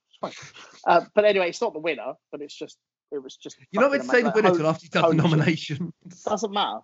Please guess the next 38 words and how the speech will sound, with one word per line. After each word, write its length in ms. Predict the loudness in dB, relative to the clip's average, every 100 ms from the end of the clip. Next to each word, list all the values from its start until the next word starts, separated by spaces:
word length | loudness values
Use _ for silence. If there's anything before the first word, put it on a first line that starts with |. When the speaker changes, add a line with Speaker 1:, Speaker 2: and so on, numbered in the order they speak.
| -2
Speaker 1:
Well, 60 |
that's 160 | -2 -2
not 100 | -8
the 60 | -8
winner. 220 | -14 -16 _ _ 0
<clears throat> 320 | 0 2 -2
Speaker 2:
Okay. 320 | 0 -2 -2 -6 _ _ _ 2
Speaker 1:
Uh, 180 | 2 2 -6
Shazam, 640 | -10 -8 -6 -6 -6 -10 -18 _ _ _ -10
the 140 | -8
family 640 | -8 -6 -4 -4 -8 -10 -12
bit. 180 | -12 -12 _ _ _ _ _ _ _ _ _ _ _ _ _ -10
The 60 | -6
Speaker 2:
Okay. 180 | 0
Speaker 1:
bit 160 | 0 2
where 260 | 0 0 0
they, 120 | -4
where 340 | -4 -4 -4 -2
they 180 | -2 -2
all 260 | -4 -4
power 420 | -2 0 2 2
up. 120 | 0 -4 _ _ _
That 80 | -4
Speaker 2:
Yep. 80 | -4
Speaker 1:
to 100 | -6
me 100 | -6
was 140 | -6
just 160 | -10 -14 _ _ _
fucking 360 | -8 -6 -10 -8
awesome. 460 | -8 -8 -8 -12 -14 _ _ -16
Speaker 2:
Yeah. 120 | -10 -6 2
Speaker 1:
Uh, 260 | 4 4 2 0
and 300 | 0 -2 -14 _ _
the, 160 | -4 -2
the 60 | -2
winner, 280 | -2 -2 -4
though, 220 | -6 -8 -12 _ _ _ _ _ _ _
Speaker 2:
<laughs> 60 | -14